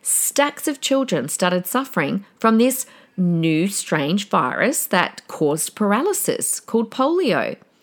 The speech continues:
You can, you can see the video footage of this yourself. It's absolutely horrifying because we know now, watching it, that they were literally spraying people with poison.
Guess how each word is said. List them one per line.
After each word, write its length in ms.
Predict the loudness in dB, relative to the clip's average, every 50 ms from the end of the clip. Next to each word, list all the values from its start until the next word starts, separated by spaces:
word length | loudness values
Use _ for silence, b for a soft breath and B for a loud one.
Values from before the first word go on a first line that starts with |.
| B B B B B B B
You 160 | 0 0 0 0
can, 340 | 2 2 2 2 2 0 -2 -2
you 180 | 0 0 0
can 200 | -2 -2 -6 -4
see 460 | -4 -4 -4 -2 0 2 2 2 2
the 100 | 2 0
video 300 | 0 -2 0 0 2 0
footage 360 | 0 0 -2 -2 -2 -2 -4 -6
of 80 | -4
this 220 | -4 -6 -6 -4 -6
yourself. 340 | -6 -4 -4 -4 -4 -2 -4
It's 160 | -4 -4 -2 -2 -2
absolutely 540 | -2 -2 -4 -4 -4 -2 -2 -2 0 0
horrifying 500 | 2 2 2 2 2 2 2 0 0 0
because 280 | -2 -2 -2 -2 -2 -2
we 280 | -2 -2 0 0 0 0
know 240 | 0 0 0 2
now, 440 | 2 2 2 2 2 0 0 -4 -6 B B B B B
watching 540 | -2 0 0 0 0 0 -2 -2 -2 -2
it, 260 | -2 -2 -4 -4 -4 B B B B B B B
that 200 | -2 -2 0 0
they 140 | 0 2
were 180 | 2 2 2 2
literally 600 | 2 2 -2 -2 -2 -2 -2 0 0 0 0 0
spraying 680 | -2 -2 -6 -8 -4 0 2 2 2 2 2 0 0 -2
people 640 | -2 -2 -2 -2 -2 0 0 0 2 2 0 -4 b b b b b b
with 300 | 0 2 2 2 0 -6
poison. 680 | -2 0 2 4 4 4 2 0 -2 -2 -4 -8 -14